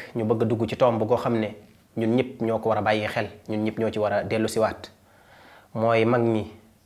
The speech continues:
as-salafu saalih, suñu déggoon kuy jàng Al-Qur'anul Karim lan lay def ci ñoom. Tey jii ñun bari na ci ñun mën naa am wasaa'il yu bari yi tax na ba ñenn ci ñun mujjee nañoo miin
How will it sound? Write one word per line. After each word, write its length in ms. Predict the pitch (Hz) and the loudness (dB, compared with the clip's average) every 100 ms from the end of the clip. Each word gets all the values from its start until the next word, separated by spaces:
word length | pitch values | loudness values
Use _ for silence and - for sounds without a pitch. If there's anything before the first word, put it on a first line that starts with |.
| _ _ _ _ | _ _ _ _
as-salafu 460 | - 117 123 117 117 | -4 -2 0 -2 -2
saalih, 340 | - 117 110 - - - _ _ _ - - | 2 4 2 -2 -14 -20 _ _ _ -20 -14
suñu 240 | - 110 110 | -6 -2 2
déggoon 400 | 123 123 131 123 | 2 4 2 2
kuy 160 | 127 110 | 2 4
jàng 220 | 123 120 | 2 2
Al-Qur'anul 540 | 113 - 120 113 113 | -2 -2 -2 0 -2
Karim 400 | 113 117 113 101 - - _ - | 0 0 0 -2 -8 -20 _ -2
lan 320 | 113 113 110 | 0 2 2
lay 220 | 110 107 | 2 2
def 260 | 107 - - | 0 -4 -6
ci 100 | 117 | -2
ñoom. 300 | 113 104 101 - - _ _ _ - - - - | -2 -2 -6 -12 -20 _ _ _ -20 -20 -12 0
Tey 200 | 110 110 | 2 4
jii 140 | 120 | 4
ñun 260 | 123 120 113 - - | 4 2 -2 -8 -12
bari 220 | - 110 117 | 0 2 2
na 100 | 113 | 2
ci 120 | 120 | 2
ñun 100 | 113 | 2
mën 200 | 113 117 | 2 2
naa 180 | 120 120 | 2 0
am 160 | 107 98 - _ _ - | -4 -6 -18 _ _ -12
wasaa'il 600 | - 113 113 123 117 120 113 | 0 0 6 6 6 2 2
yu 80 | |
bari 220 | 117 120 113 | 2 2 2
yi 240 | 107 - - _ _ - - - | 0 -6 -18 _ _ -20 -20 -2
tax 220 | - - | 0 2
na 100 | 120 | 0
ba 100 | 113 | 2
ñenn 280 | 117 120 117 | 2 2 2
ci 80 | 117 | 0
ñun 120 | 117 | -2
mujjee 360 | 113 120 113 120 | 0 0 2 2
nañoo 240 | 113 117 | 2 0
miin 440 | 113 143 156 127 | 2 6 6 4